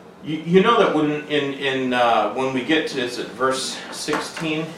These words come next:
in this chapter, that, that, uh, verse fifteen, John was going to raise the standard even higher.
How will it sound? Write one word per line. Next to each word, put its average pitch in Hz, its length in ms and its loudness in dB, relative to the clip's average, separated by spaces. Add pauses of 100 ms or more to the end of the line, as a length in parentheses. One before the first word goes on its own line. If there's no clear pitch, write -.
(120)
in 127 80 -8
this 131 220 -8
chapter, 135 560 -2 (1300)
that, 123 360 2 (680)
that, 120 420 2
uh, 120 360 4 (840)
verse 127 220 -4
fifteen, 120 500 -2 (560)
John 139 520 6
was 123 240 -6
going 135 400 -2
to 113 580 -4 (220)
raise 127 520 -2
the 110 80 -14
standard 127 560 -6
even 110 220 -8
higher. 98 460 -4